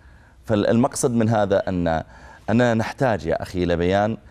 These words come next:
سيرة النبي عليه الصلاة والسلام لهم. ولدي عبد العزيز،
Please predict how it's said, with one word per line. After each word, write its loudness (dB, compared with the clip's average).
سيرة 0
النبي -2
عليه 0
الصلاة -4
والسلام -2
لهم. -14
ولدي 2
عبد 0
العزيز، -2